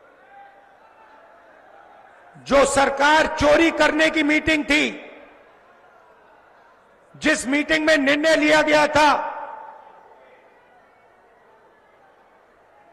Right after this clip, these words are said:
कि एमएलएस को खरीदा जाएगा, करोड़ों रुपए के लिए खरीदा जाएगा, क्या जब अमित शाह जी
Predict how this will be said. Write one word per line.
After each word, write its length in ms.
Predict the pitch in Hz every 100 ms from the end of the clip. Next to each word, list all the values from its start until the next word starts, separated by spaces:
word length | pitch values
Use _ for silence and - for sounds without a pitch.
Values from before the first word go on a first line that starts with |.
| _ _ _ -
कि 140 | 277 240
एमएलएस 500 | 262 302 302 294 294
को 180 | 294 294 294
खरीदा 460 | - 262 285 302 302
जाएगा, 520 | 285 285 285 294 262 - - - - - - - - - - _ _ _ _ _ _ _ _ _ _ _ _ -
करोड़ों 440 | 254 277 302 311
रुपए 300 | 302 294 311
के 160 | 302 294
लिए 140 | 294 294
खरीदा 440 | 254 285 294 294
जाएगा, 460 | 277 285 285 285 254 180 - - - - - - - _ _ _ _ _ _ _ _ _ _ _ _ _ _ _ _ _ _ _ _ _ _ _ _ _ _ _
क्या 200 | - 285 294
जब 240 | 294 285
अमित 280 | 269 294 294
शाह 260 | 262 285 285
जी 360 | 285 294 285